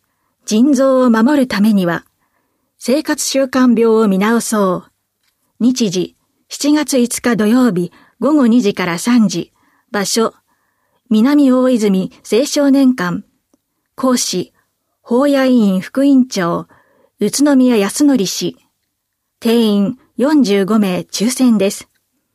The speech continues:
申し込み、六月二十八日土曜日までに、図書館ホームページ、または電話で、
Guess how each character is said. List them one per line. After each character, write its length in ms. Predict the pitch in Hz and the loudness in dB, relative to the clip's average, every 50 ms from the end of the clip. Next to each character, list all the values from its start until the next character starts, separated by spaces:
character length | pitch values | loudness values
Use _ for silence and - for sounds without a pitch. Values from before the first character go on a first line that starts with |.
| _ _ - - | _ _ -4 -2
申 160 | 220 233 247 | 0 0 0
し 100 | 254 - | -2 -2
込 160 | - 226 208 | -2 0 0
み、 200 | 202 202 - - _ _ _ _ _ _ _ _ - | 0 0 -2 -4 _ _ _ _ _ _ _ _ -4
六 280 | - 196 196 - - 302 | -2 -2 -2 0 0 0
月 260 | 311 302 269 - 285 | 0 0 0 0 0
二 160 | 269 294 285 | 2 2 2
十 160 | 233 233 214 | 2 0 0
八 300 | 208 - 175 175 - 233 | 0 -2 -6 -6 -2 0
日 260 | 214 208 196 - 220 190 | 0 0 0 -2 -2 -2
土 120 | 208 208 | 0 0
曜 200 | 220 262 262 247 | 0 2 0 0
日 120 | 214 202 | 0 0
ま 120 | 196 196 190 | 0 0 0
で 120 | 185 185 | 0 -2
に、 200 | 180 180 180 175 - - _ _ _ _ _ _ | -2 -2 -4 -6 -10 -16 _ _ _ _ _ _
図 120 | - 233 208 | -6 -4 -2
書 140 | - 320 | -2 -2
館 240 | - 269 233 202 196 | -2 -2 -2 -2 -2
ホ 200 | 196 196 214 220 | -2 -2 -2 0
ー 20 | 220 | 2
ム 140 | 220 226 | 2 0
ペ 200 | 254 233 220 208 | 0 0 -2 -2
ー 20 | 196 | -2
ジ、 220 | 170 180 165 - _ _ _ _ _ _ _ | -4 -6 -10 -12 _ _ _ _ _ _ _
ま 160 | - 202 208 208 | -6 -6 -4 -2
た 140 | 269 247 | -2 0
は 120 | 226 202 180 | 0 0 0
電 240 | 180 202 233 247 240 | 0 2 2 4 2
話 140 | 233 220 | 2 2
で、 200 | 196 196 196 196 | 0 0 -2 -2